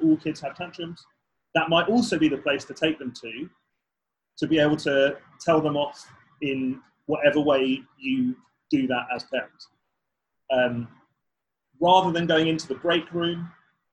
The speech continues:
because if that's, yeah, I think. So that's trying to help us use the space well. And then the next thing is about resources. Um,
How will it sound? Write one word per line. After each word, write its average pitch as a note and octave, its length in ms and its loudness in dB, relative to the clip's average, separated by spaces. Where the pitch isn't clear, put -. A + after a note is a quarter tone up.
because C3 240 -6
if C3 140 -8
that's, - 240 -4
yeah, C3 180 -4
I - 60 -8
think. C#3+ 220 -6
So - 100 -4
that's G3+ 200 4
trying G#3 140 -2
to F3 40 -2
help F3+ 240 0
us F3 120 -4
use F3 140 -8
the C#3+ 80 -14
space D#3+ 400 -2
well. D3 320 0
And D3+ 160 2
then D#3 380 4
the D#3 260 4
next F#3 320 0
thing E3 180 0
is D3+ 100 -2
about D3+ 380 2
resources. C#3 800 -2
Um, C3+ 420 0